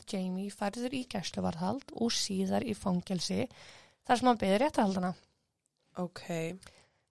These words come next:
Speaker 1: Jamie eyddi tímanum sínum í fangelsi til að fá sér aðeins fleiri andlitsflúr.
Speaker 2: Já, sæll, hann lét bara klára augað.
Speaker 1: Mhm.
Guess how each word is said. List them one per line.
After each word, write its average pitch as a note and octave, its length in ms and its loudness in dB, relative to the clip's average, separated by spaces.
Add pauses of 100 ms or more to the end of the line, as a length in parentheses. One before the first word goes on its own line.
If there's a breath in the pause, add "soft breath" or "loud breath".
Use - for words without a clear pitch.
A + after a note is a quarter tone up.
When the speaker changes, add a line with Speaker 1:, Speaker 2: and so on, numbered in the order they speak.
(140)
Speaker 1:
Jamie D4 580 6
eyddi - 400 0
tímanum B3 400 2
sínum G3 320 2
í A#3 160 -2
fangelsi F#3+ 640 0 (180)
til A#3 80 -2
að G#3 160 -2
fá A3+ 160 4
sér G#3+ 240 0
aðeins C#4+ 720 0
fleiri G#3+ 380 4 (880)
andlitsflúr. F#3 680 2 (1200)
Speaker 2:
Já, C4 160 2
sæll, C#4+ 240 8
hann A#3+ 160 2
lét A#3+ 80 -2
bara G#3 240 6
klára C4+ 720 4 (1500)
augað. E4 580 8
Speaker 1:
Mhm. G3+ 400 4